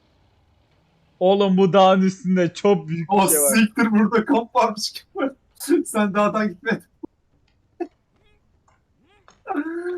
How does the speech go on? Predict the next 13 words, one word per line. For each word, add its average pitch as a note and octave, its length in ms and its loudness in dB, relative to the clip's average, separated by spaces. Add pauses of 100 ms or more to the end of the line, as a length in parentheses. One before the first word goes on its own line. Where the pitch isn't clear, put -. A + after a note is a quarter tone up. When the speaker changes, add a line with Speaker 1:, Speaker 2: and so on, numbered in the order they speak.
(200)
Speaker 2:
Ben G4+ 200 -6
nasıl F#4 240 -10
geçeceğim F4+ 440 -6
buraya D#4 260 -18
ya? D#4 200 -18 (360)
Speaker 1:
Ananı A#3 420 4
sikeyim C#4+ 440 -2
Can, D#4+ 240 2
askeri C4+ 580 2
kamp - 460 0
var F4 60 0
oğlum D4+ 160 -2
aşağıda. - 1000 -4